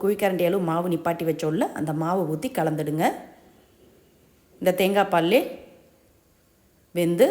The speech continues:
ஒரு கொதி வரட்டும். பாருங்க,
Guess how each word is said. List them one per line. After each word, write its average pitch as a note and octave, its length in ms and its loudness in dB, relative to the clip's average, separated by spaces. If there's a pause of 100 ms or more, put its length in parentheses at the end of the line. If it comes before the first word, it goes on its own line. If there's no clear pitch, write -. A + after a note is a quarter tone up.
(360)
ஒரு D#3 180 -4
கொதி F3+ 240 2
வரட்டும். E3 420 0 (2000)
பாருங்க, F3 260 4